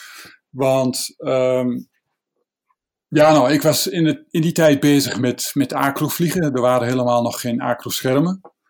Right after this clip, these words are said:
Ehm, en toen is het me gebeurd, ehm, ik, eh, er was nog geen tumbling bekend,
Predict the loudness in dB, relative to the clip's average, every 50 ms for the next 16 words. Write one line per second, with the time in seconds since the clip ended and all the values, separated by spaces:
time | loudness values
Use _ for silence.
0 | -20 -20 -20 -20 -20 _ _ _ _ _ _ _ _ -4 -2 0 0 0 0 0
1 | 0 0 0 0 0 0 0 0 -2 -2 -2 -2 -4 -6 -6 -4 -4 -2 -2 -2
2 | -2 -2 0 0 0 0 -2 -2 -4 -4 -4 -4 -4 -2 0 2 2 2 0 0
3 | -4 -8 -12 -14 -20 _ _ -4 -2 0 2 2 2 2 0 -2 -4 -6 -8 -12
4 | _ _ _ _ _ _ _ _ _ _ _ -20 -20 -20 -20 -20 -20 -20 -20 -18
5 | -18 -18 -18 -18 -18 -12 -8 -8 -8 -8 -8 -8 -6 -4 -2 -2 -4 -4 -2 0
6 | 2 2 2 2 0 -2 0 0 0 0 2 2 4 4 4 4 4 4 2 2
7 | 0 -2 -2 0 0 0 -2 -2 -6 -16